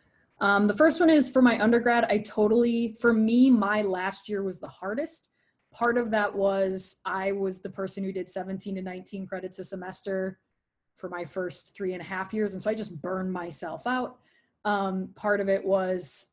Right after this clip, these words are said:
I went on co-op and then I came back. And so it was like,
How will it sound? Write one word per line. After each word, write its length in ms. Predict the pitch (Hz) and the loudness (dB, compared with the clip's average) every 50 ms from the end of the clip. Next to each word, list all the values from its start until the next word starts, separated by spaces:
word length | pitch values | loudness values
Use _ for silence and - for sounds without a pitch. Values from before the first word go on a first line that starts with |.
| _ - | _ -6
I 320 | 190 190 185 185 185 185 185 | -4 -2 -2 0 -2 -2 0
went 200 | 190 226 226 214 | -2 -2 0 0
on 160 | 196 190 185 | -2 -4 -6
co-op 560 | - - - 214 208 214 226 240 254 247 - - | -8 -4 0 2 2 2 2 -2 -4 -6 -6 -6
and 120 | 214 208 | -4 -4
then 80 | 202 196 | -2 -4
I 100 | 185 185 | -4 -6
came 300 | - - 202 190 185 180 | -6 -8 -10 -8 -8 -8
back. 380 | - 175 180 196 226 - _ _ - | -8 -8 -8 -8 -8 -12 _ _ -6
And 140 | 208 208 | -6 -2
so 160 | 202 208 202 202 | 0 0 0 0
it 60 | - | 0
was 180 | 202 202 202 | -4 -4 -2
like, 340 | 202 196 185 185 180 - - | -2 -2 -2 -2 -4 -8 -12